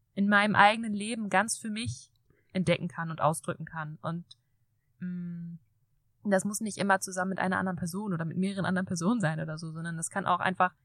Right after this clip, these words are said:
also, ne, zum Beispiel Selbstbefriedigung oder einfach sich nur anfassen und schauen, was man mag und so ein bisschen sich selber zu entdecken. Ich glaub, das gibt einem auch eine totale Sicherheit,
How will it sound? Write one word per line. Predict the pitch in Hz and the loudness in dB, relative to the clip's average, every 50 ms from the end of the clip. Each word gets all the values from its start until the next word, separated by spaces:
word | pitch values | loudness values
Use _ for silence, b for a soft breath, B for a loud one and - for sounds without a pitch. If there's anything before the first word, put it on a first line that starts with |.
| _ _ - | _ _ -2
also, | - - 185 175 | 2 4 4 4
ne, | 180 190 202 - | 4 0 -2 0
zum | - 185 | 0 0
Beispiel | 160 160 - - 165 | 0 0 -2 -4 -4
Selbstbefriedigung | - 180 190 208 - _ - 165 - - 175 160 160 160 - 151 151 151 | 0 0 0 -2 -4 _ -14 -12 -8 -6 -6 -6 -6 -6 -6 -6 -6 -6
oder | - - - 135 | -6 -2 2 2
einfach | - 185 196 - 233 233 - _ _ _ _ _ _ _ _ _ _ | 2 2 2 -2 -4 -4 -6 _ _ _ _ _ _ _ _ _ _
sich | - 208 208 220 - - _ _ _ - | -18 -16 -14 -14 -16 -18 _ _ _ -6
nur | 208 208 226 247 269 294 294 302 269 - - | -6 -4 -2 -2 0 2 2 2 2 4 4
anfassen | - 247 277 320 - - - 196 190 - 185 175 - | 4 4 2 -2 -4 -2 0 0 0 0 -4 -4 -4
und | - 180 180 - | -4 -4 -4 -4
schauen, | - - 214 220 247 262 240 | -4 -2 0 0 0 -2 -4
was | 220 208 - | -8 -10 -8
man | - 202 196 | -6 -6 -4
mag | 196 196 196 220 240 233 214 - - | -2 0 2 4 4 2 0 -2 -6
und | - 180 180 175 - - _ _ _ _ _ _ _ _ | -6 -4 -4 -6 -6 -10 _ _ _ _ _ _ _ _
so | - - 202 | -12 -6 -4
ein | 208 196 | -2 -2
bisschen | 208 233 226 - 233 226 202 | -2 -2 -2 -2 -4 -4 -6
sich | 214 202 | -6 -4
selber | - 208 208 214 220 208 | 0 2 2 2 2 0
zu | - - - 196 | -2 -2 -4 -4
entdecken. | 202 202 190 - 143 - - - 165 170 180 214 254 - _ _ _ _ _ - | -4 -4 -4 -4 -6 -6 -6 -8 -10 -8 -8 -10 -12 -14 _ _ _ _ _ 0
Ich | - - | 4 4
glaub, | - 220 220 - | 4 4 2 -8
das | 226 202 - | -8 -10 -10
gibt | - - - | -10 -8 -6
einem | 214 220 190 | -4 -2 -2
auch | 196 202 - | -4 -4 -6
eine | 220 214 208 - - | -14 -18 -18 -20 -18
totale | - 233 - - - 233 240 254 262 254 | -18 -16 -10 -2 2 4 4 4 2 0
Sicherheit, | - - 269 - - 247 190 - 180 180 208 277 | -2 -2 -2 -2 -4 -4 -4 -4 -2 -2 -2 -2